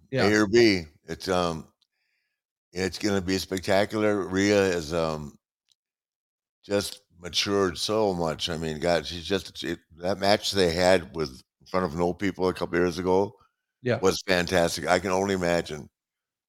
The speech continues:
Speaker 2: Um, you know, I mean, the Queen has just gotten herself into, she's in a place where she just pure, she just plain and simply is the best worker in the co-, in the business, in the company.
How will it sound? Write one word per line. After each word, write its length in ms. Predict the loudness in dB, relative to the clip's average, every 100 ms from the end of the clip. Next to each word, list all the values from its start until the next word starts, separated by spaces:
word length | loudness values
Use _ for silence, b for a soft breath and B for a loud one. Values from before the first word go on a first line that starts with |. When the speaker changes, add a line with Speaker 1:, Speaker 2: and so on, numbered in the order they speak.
| _ _ -2
Speaker 2:
Um, 520 | 2 2 0 -4 -14 _ _ _ _ _ _ _ _ _ _ _ _ _ _
you 140 | -4 0
know, 240 | 2 2
I 80 | -2
mean, 180 | -4 -4
the 100 | -6
Queen 360 | -4 0 0
has 160 | 0 -2
just 260 | -4 -4
gotten 240 | -2 -2 -2
herself 460 | -6 0 0 0
into, 300 | -4 -8 -10
she's 220 | -10 -8 -4
in 80 |
a 60 | -6
place 400 | -2 0 0 0
where 240 | -4 -4 -6 _ _ _ _ _ _ _ _ _ _
she 160 | -10 -6
just 320 | 2 2 2
pure, 340 | -2 0 0 -4 -8
she 240 | -4 -4
just 240 | -2 -4 0
plain 220 | 0 2
and 100 | 0
simply 340 | -2 -4 -2
is 100 | -2
the 60 | -2
best 300 | 0 -2 -2
worker 260 | -8 -8 -12
in 80 |
the 60 | -14
co-, 160 | -14 -12
in 140 | -8 -8
the 60 |
business, 520 | -4 -6 -6 -14 -18 _ -6
in 120 | -4
the 80 | -2
company. 520 | -2 -4 -6 -12